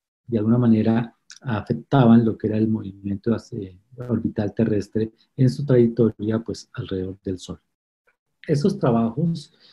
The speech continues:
eh, que eran básicamente analíticos, es decir, un, desarrollos de ecuaciones muy extensos que le llevaban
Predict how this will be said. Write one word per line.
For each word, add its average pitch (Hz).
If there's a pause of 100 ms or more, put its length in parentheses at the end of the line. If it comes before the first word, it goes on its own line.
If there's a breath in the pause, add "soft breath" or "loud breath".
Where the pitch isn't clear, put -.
(380 soft breath)
eh, 98 (300)
que 113
eran 117
básicamente 120
analíticos, 120
es 123
decir, 113 (240)
un, 113
desarrollos 135 (640)
de 117
ecuaciones 117
muy 135
extensos 135
que 120
le 101
llevaban 101